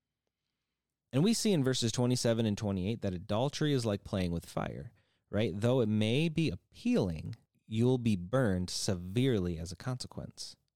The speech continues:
And secondly, here's my second point. Adultery is a direct assault on God's design, his design for marriage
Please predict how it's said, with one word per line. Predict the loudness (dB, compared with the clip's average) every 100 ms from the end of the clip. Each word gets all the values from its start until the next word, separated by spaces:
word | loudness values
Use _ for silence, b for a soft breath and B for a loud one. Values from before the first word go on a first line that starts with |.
| _ _ _ _ _ _ _ _ _ _ _ _ _ _ _ _ _ -2
And | 0
secondly, | 0 -2 0 0 -2 -2 -2
here's | 0 -2 0
my | -2
second | -2 -4 -6 -8
point. | -6 -6
Adultery | -2 0 0 0 0
is | 0
a |
direct | 2 0 0 -4
assault | -4 -2 -4
on | -4 -6
God's | -6 -8 -10 -12 _ _ _ _
design, | -4 -4 -2 -2 -2 -2 -6 -8
his | -2 -2
design | 0 0 2 0 -2 -4
for | -6 -4 -4 -6 _
marriage | -10 -4 0 0 -2 -10 -16